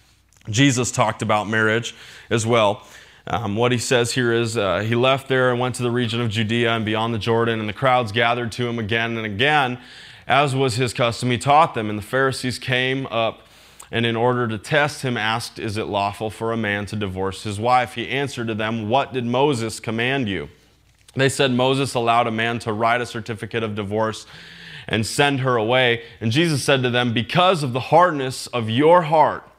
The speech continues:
he wrote you this commandment. But from the beginning of creation, God made them male and female. Therefore, a man shall leave his father and mother and hold fast to his wife.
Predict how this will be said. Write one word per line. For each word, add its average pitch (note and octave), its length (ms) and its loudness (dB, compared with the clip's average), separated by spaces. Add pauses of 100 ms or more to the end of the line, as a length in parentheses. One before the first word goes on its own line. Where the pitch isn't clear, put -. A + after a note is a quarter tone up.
(120)
he B2 180 -2
wrote B2 420 0 (280)
you G#2 240 -2
this G2 260 -6
commandment. G2+ 680 -4 (840)
But A#2 200 0
from D3+ 160 2
the D3 80 4
beginning D3+ 400 2
of C#3 160 0
creation, B2+ 640 0
God C#3+ 300 4
made A2 280 0
them A#2 220 -4 (240)
male A2+ 340 0
and B2 200 -6
female. F3 480 0 (360)
Therefore, D3+ 540 4
a A#2 80 2
man D#3+ 380 2
shall C#3 360 2
leave E3 280 0
his C#3 180 -4
father B2+ 380 0
and D3 120 0
mother A#2+ 260 0
and A2 100 -4
hold E3 360 2
fast D3 440 0
to C#3 140 0
his B2+ 180 -2
wife. B2+ 500 2